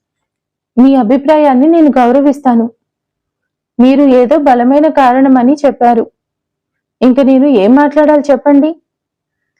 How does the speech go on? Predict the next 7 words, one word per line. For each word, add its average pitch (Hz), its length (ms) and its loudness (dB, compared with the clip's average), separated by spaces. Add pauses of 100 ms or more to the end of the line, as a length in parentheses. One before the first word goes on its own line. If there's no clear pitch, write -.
(340)
మీ 269 160 2
మీద 233 280 0
గౌరవంతో 269 1040 0 (280)
all 240 160 0
the 254 120 0
best, 302 220 -4
జాస్మిన్, 262 500 0